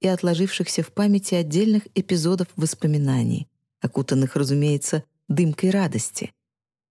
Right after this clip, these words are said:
Но сегодня даже яичный желток в моём завтраке имеет самый интенсивный из всех жёлто-оранжевых цветов, которые я когда-либо прежде видела. Этот завтрак — последний приём пищи,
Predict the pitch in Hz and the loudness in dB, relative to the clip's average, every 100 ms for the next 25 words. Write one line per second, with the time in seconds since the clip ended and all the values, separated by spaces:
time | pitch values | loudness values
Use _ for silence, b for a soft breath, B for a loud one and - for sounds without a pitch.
0 | - 180 214 226 269 233 214 233 214 220 | 0 2 2 2 4 4 4 2 2 2
1 | 208 175 208 269 - 240 233 220 233 220 | 2 2 4 2 0 2 4 4 0 0
2 | - 165 - 127 143 143 143 135 175 233 | 0 0 0 0 2 2 2 2 0 -2
3 | - 151 - 123 - _ _ 175 190 208 | -4 -4 -2 -4 -4 _ _ 2 4 2
4 | 196 - 208 233 233 220 214 196 - - | 0 -2 2 4 4 2 2 0 0 0
5 | 202 190 180 175 - - - 170 151 156 | 2 4 4 0 -2 -6 -2 0 0 -2
6 | 151 156 147 147 151 143 135 - 151 156 | 0 0 0 0 0 -2 -4 -4 -4 -2
7 | 175 127 - 131 127 135 131 - 131 151 | -2 -2 -4 -4 -2 -2 -2 -2 -2 0
8 | 214 185 190 165 156 156 143 120 117 104 | 0 0 0 0 0 0 -2 0 -2 -4
9 | - - _ _ _ _ _ _ _ _ | -6 -10 _ _ _ _ _ _ _ _
10 | _ _ 147 147 127 170 208 - 208 - | _ _ -2 0 0 -2 -2 -2 -4 -6
11 | _ _ _ - 151 - 147 175 220 214 | _ _ _ -4 -2 0 0 0 2 2
12 | 220 220 196 165 147 139 - 156 - - | 2 2 2 2 0 -2 -2 -2 -2 -2
13 | 226 | -2